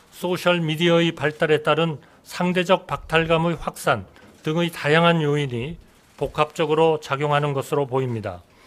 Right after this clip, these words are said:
물론 이 어떠한 것도 흉악한 범죄를 합리화할 수는 없습니다. 그러나 우리 사회의 또 다른 이상동기 범죄를 예방하기 위해서는 이러한 사회적 현상을 고찰하고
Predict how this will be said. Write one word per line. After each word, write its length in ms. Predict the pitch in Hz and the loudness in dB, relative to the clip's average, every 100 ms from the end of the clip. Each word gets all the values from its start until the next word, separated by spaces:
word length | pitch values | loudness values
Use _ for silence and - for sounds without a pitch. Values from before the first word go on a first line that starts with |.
| - _ | -20 _
물론 480 | 131 180 180 117 104 | -2 4 4 4 -2
이 140 | 143 | 4
어떠한 500 | 170 156 - 202 190 | 6 6 8 8 8
것도 540 | 156 139 - 110 135 165 _ _ - | 6 2 0 -4 -4 -10 _ _ -18
흉악한 640 | - 190 185 - 180 170 | -2 4 4 2 -2 -2
범죄를 580 | 147 151 151 151 165 156 _ _ - | -2 -2 0 0 0 -6 _ _ -12
합리화할 680 | - 175 170 170 160 143 | -4 0 4 6 4 2
수는 340 | 143 - 151 147 | -4 -4 -2 -2
없습니다. 600 | 131 - 156 123 107 92 _ _ _ _ - _ - | -6 -6 -4 -4 -6 -8 _ _ _ _ -20 _ -4
그러나 500 | 160 170 156 101 - - | 2 4 4 2 -10 -6
우리 160 | 147 | -4
사회의 400 | 160 160 160 160 156 | -2 2 2 2 0
또 120 | 190 | 2
다른 340 | 190 170 120 95 _ _ - | 4 4 -2 -6 _ _ -14
이상동기 680 | 143 165 170 165 160 160 156 | -2 0 2 0 0 -2 -2
범죄를 520 | 139 151 156 156 156 | -2 -2 -2 -2 -2
예방하기 500 | 139 170 170 165 160 | 2 4 4 2 0
위해서는 540 | 151 131 127 117 151 156 _ - _ - | 0 -2 -4 -8 -10 -12 _ -20 _ -8
이러한 300 | 131 151 151 | 0 0 0
사회적 480 | - 175 175 175 160 | -2 0 2 0 -2
현상을 500 | - 170 165 165 170 | -4 -4 0 0 0
고찰하고 720 | 160 151 170 156 117 101 | -2 -2 2 2 0 -6